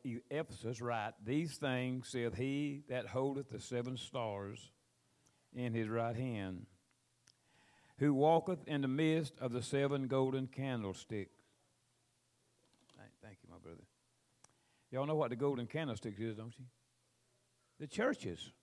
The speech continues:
Walk, "who walketh in the midst of the seven golden candlesticks." So he's here tonight, ain't he? "I know thy works and thy labor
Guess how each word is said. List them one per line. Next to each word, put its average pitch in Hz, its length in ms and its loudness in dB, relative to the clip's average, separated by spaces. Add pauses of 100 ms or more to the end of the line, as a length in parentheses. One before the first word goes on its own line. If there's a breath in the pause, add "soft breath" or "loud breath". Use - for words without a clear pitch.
(540)
Walk, 147 340 0
"who 151 180 4
walketh 165 460 4 (500 loud breath)
in 131 140 0
the 123 60 2
midst 156 400 4
of 131 120 -2
the 117 80 -4
seven 151 540 0
golden 139 580 2 (200)
candlesticks." 127 840 -2
So 107 100 -6
he's 135 220 0
here 143 200 2
tonight, 135 380 2
ain't 113 200 0
he? 85 120 -6 (1500 loud breath)
"I 131 100 0
know 180 220 8
thy 214 180 10
works 214 680 8 (1160)
and 143 140 0
thy 156 140 8
labor 117 580 6